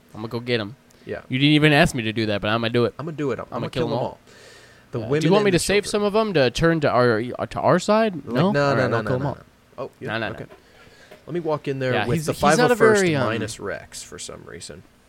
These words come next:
Speaker 1: he's not a very conflicted fellow. He's, he's like, he's tortured, and he's like, "Oh, something bad is gonna happen to Padme. I gotta save Padme. Oh.
Speaker 2: Yeah.
Speaker 1: But I gotta be good for Obi-Wan, too." And then all of a sudden, he's like,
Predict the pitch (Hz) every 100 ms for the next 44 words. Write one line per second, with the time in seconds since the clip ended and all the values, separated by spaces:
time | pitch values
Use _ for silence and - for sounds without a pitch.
0 | _ _ - - 151 156 214 202 175 135
1 | 123 - 143 107 95 - 92 - 117 131
2 | 131 151 139 160 160 - - _ _ _
3 | _ - 160 147 - - 254 - - 110
4 | 107 107 - 127 131 127 120 120 - 151
5 | 135 120 180 160 127 151 165 170 151 147
6 | 143 123 151 147 143 - - 170 175 170
7 | 147 117 - - - - _ 143 160 180
8 | 165 160 160 139 - _ 175 147 180 165
9 | 151 135 - - 156 180 196 190 180 151
10 | 131 127 107 - _ 165 165 170 190 180
11 | 170 151 160 147 - 147 139 160 147 131
12 | 123 - 156 120 120 113 120 120 120 117
13 | 113 120 113 110